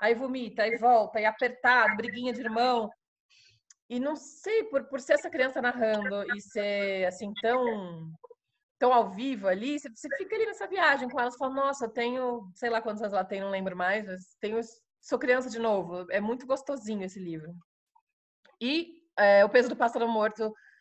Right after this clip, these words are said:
as pessoas normalmente comentam que lembra o meu, o meu lembra esse e tal. Eu acho que é só por conta do começo, né? Porque é narrado por uma criança no comecinho, depois ela cresce, é um romance de formação,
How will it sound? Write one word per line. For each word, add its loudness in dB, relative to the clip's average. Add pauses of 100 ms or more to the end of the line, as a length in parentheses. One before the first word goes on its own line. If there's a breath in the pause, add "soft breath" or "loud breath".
(220 soft breath)
as 2
pessoas 2
normalmente 0
comentam -2 (120)
que -8 (260)
lembra 4
o 0
meu, 6
o -4
meu 0
lembra 0
esse 6
e -18
tal. 6
Eu 10
acho 6 (200)
que 0
é 4
só 2
por -6
conta 0
do -10
começo, 2
né? 0
Porque -10
é 4
narrado 6
por -12
uma -2
criança 0
no -8
comecinho, -4 (720 soft breath)
depois 4
ela 6
cresce, 6
é 2
um -2
romance 0
de -12
formação, 2